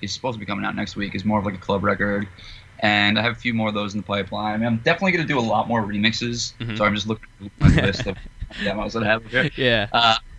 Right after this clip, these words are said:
Speaker 1: I, I wanna do, like, a bunch. I, I, I wanna do more remixes. I've been doing a lot actually, um,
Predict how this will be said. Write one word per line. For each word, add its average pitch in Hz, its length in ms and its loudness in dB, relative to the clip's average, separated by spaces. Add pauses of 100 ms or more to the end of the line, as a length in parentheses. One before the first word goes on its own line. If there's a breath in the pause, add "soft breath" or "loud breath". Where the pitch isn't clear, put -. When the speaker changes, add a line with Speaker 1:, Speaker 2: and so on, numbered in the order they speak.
(100)
Speaker 1:
I, 120 200 4
I 127 60 2
wanna 165 240 -2
do, 175 100 -8
like, 151 160 -2
a 147 60 -8
bunch. 135 340 -6
I, - 60 2
I, 151 200 2
I 147 140 2
wanna 190 200 0
do 175 120 -6
more 156 160 -4
remixes. 131 460 -6
I've 107 120 -4
been 110 120 -6
doing 123 220 2
a 110 40 2
lot 101 420 0
actually, 92 600 -4
um, 92 420 -2